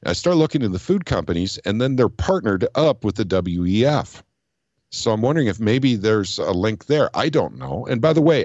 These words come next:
I don't know if there's a link. I'm not telling you there's a link. I'm not telling you the vaccinations are turning people gay. I'm not telling you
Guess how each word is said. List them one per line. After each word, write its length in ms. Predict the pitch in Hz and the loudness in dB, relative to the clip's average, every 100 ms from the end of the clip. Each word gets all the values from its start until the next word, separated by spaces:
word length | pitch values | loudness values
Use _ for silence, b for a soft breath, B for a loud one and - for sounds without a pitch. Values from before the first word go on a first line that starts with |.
| - | 0
I 140 | 151 | 0
don't 240 | 175 156 | 2 0
know 200 | 95 120 | 0 0
if 100 | 101 | 0
there's 200 | 87 71 | -4 -8
a 60 | 80 | -8
link. 320 | 67 64 - | -10 -12 -10
I'm 100 | 95 | -4
not 180 | 135 135 | -2 -2
telling 300 | 113 127 104 | -2 -2 -2
you 100 | 73 | -6
there's 220 | 69 71 | -6 -6
a 80 | 82 | -4
link. 200 | 73 76 | -4 -4
I'm 100 | 85 | -4
not 180 | 90 - | -6 -4
telling 320 | 131 135 123 | 0 2 2
you 160 | 98 98 B B B B | -2 -4 B B B B
the 120 | 95 | -4
vaccinations 800 | 90 104 98 - 98 90 85 90 | 0 0 0 -4 -4 -4 -2 -4
are 60 | 85 | -4
turning 320 | 80 87 85 | -2 -2 -2
people 240 | 95 82 80 | 0 0 0
gay. 280 | 76 76 | 2 2
I'm 100 | 76 | 2
not 180 | 82 95 | -2 -6
telling 320 | - 104 90 | -2 -2 0
you 140 | 87 | -2